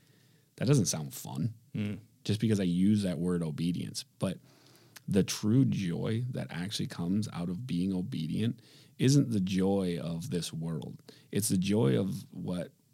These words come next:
Speaker 1: Paul tells Timothy is to grab hold of your eternal life. Fight the fight of good faith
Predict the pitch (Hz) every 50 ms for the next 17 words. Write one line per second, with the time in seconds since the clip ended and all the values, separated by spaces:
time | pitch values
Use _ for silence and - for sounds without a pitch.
0 | _ _ _ _ _ - - - 110 104 101 98 98 98 - - - 104 90 90
1 | - - - - 107 107 98 - - 90 87 87 87 87 - - - 87 - 98
2 | 95 92 104 104 104 - 98 101 101 101 95 92 92 87 82 - - - - 90
3 | 87 85 87 85 85 85 - - - - - 104 107 110 - 110 104 - - 110
4 | 110 - - - _ - - 147 131 131 139 131 123 107 107 107 - - 98 101
5 | 123 135 -